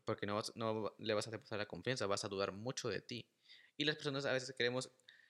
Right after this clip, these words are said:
alguien que se sienta bien con su propia imagen para que así nos ayuden a sentirnos bien a nosotros, a, por ejemplo, no sé si me <laughs> voy a entender, este, por ejemplo, yo me tengo que sentir bien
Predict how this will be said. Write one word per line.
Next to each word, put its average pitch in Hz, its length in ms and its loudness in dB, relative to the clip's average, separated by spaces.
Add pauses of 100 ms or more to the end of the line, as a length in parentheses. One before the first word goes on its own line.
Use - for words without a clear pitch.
(200)
alguien 160 260 4
que - 80 2
se 156 120 -2
sienta 139 240 0
bien 127 220 0
con 135 140 -2
su 135 140 -4
propia - 220 0
imagen 143 340 0
para 113 240 2
que - 80 -2
así 110 460 -2 (300)
nos 98 200 -8
ayuden 98 220 -4
a 104 60 -6
sentirnos 98 380 -6
bien 98 300 -8
a - 80 -8
nosotros, - 360 -10 (160)
a, - 500 -4 (560)
por 110 100 2
ejemplo, 98 260 0 (840)
no 113 100 -2
sé 123 60 0
si 131 140 0
me 117 40 4
<laughs> 123 40 4
voy 120 80 4
a - 20 2
entender, 117 420 2
este, 107 300 2
por - 80 -2
ejemplo, 113 200 0 (720)
yo 131 140 2
me 175 100 6
tengo 185 140 4
que 175 60 0
sentir 156 280 2
bien 170 320 4